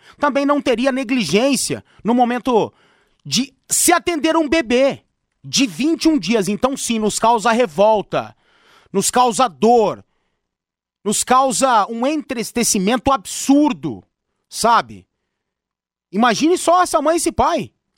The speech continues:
Acabou com a vida dos dois. Perderem uma filhinha, um bebê de vinte e um dias por negligência, por falta de estrutura.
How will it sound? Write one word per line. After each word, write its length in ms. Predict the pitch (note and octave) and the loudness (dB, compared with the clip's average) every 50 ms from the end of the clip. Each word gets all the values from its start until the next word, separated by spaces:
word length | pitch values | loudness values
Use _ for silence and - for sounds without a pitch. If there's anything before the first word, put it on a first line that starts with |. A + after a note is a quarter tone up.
| _ | _
Acabou 440 | - G#3+ - G4 F#4 G#3 D#4+ F#4+ G#4+ | -8 -4 -2 -2 0 2 2 2 2
com 100 | - G4 | 2 0
a 60 | F4+ | -4
vida 180 | D#4+ F4 E4+ F#4 | -2 -4 -6 -6
dos 140 | F#4 E4 A3+ | -6 -4 -2
dois. 420 | B3 D4+ F4+ D#4+ A3 - - - _ _ _ _ _ _ _ _ _ | 0 0 0 -2 -4 -8 -10 -14 _ _ _ _ _ _ _ _ _
Perderem 340 | - B3+ A#3 G3+ C#4+ E4 F4 | -2 -2 0 0 0 0 0
uma 160 | F4 E4+ D#4+ | 2 0 0
filhinha, 400 | - - C#4+ A#3+ D4+ D#4+ E4 C4+ | 0 -2 -4 -4 -2 0 0 0
um 100 | A#3 A#3+ | 0 -2
bebê 280 | A#3+ C#4 C4+ G3+ D4+ D#4+ | -2 -2 -2 0 -2 -2
de 100 | A3 C4+ | -2 -2
vinte 380 | E3 D#3 E3+ F4 G4+ G4+ - | -4 -4 -4 -4 -4 -4 -2
e 40 | F4 | -2
um 120 | F4 E4 A3 | 0 0 -2
dias 320 | - C#4 F4+ F4+ C#4+ - | 0 0 0 0 0 0
por 180 | - - D4 B3 | -2 -4 -4 -2
negligência, 800 | C4 D#4+ F4 C4+ D#4+ D#4 G#3 C#3 E3+ A3+ D4+ E4+ C#4 - - G#3 | -2 -2 0 0 0 0 0 0 0 0 0 0 -2 -2 -4 -4
por 160 | - B3 A#3+ | -4 -4 -4
falta 340 | - - C#4 D#4+ D#4+ - D#4 | -2 0 -2 0 -2 -4 -6
de 120 | A3 C#4 | -4 -6
estrutura. 760 | B3 - - C4 A3+ - - C#4+ F4+ G#4 F4 A#3 C#3 G#2 | -4 -4 -4 -4 -2 0 2 2 2 2 2 -2 -2 -4